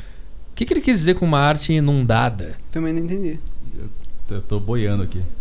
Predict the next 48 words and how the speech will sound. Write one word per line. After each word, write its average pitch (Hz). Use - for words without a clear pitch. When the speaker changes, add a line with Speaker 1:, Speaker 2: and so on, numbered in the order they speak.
Speaker 1:
O -
que -
que -
é 156
isso? 185
Será 135
que 156
é 175
um 151
código 131
Morse 113
que 110
ele 104
mandou? 107
Um 127
código. 117
Uma 151
arte. 170
Uma 165
forma 175
de 175
arte 165
inundada. 180
Como 170
Speaker 3:
Inundada -
Speaker 1:
todas 185
Speaker 3:
de 190
Speaker 1:
as 170
Speaker 3:
quê? 139
Speaker 1:
outras. 117
Inundada 156
de 170
quê, 196
meu? 113
Eu 131
imaginei, 147
sei -
lá, 190
um 196
monte 170
de 151
água 143
em 110
volta 127
da 104
arte. 143
Que 214
isso? 269